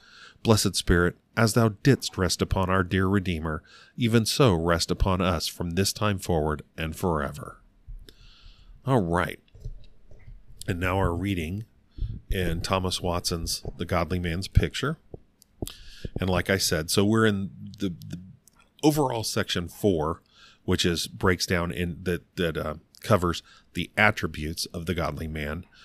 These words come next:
And we're in small section number eighteen. So a-, attribute number eighteen of the godly man. So section eighteen, a godly man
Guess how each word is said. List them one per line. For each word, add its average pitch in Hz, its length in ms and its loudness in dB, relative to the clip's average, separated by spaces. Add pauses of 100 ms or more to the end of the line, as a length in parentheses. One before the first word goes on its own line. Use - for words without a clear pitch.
(200)
And 85 200 -2
we're 85 180 0
in 80 220 -4 (440)
small 120 360 4
section 80 500 -4
number 78 300 -6
eighteen. - 460 -10
So 69 220 -4
a-, 90 80 0 (120)
attribute 85 560 -2
number 82 320 -4
eighteen 80 600 -10
of 90 140 -8
the 85 80 -6
godly 67 380 -6
man. - 300 -14 (1400)
So - 200 -2
section 107 460 2
eighteen, 92 580 -2 (180)
a 113 120 0
godly 107 420 6
man 80 340 -4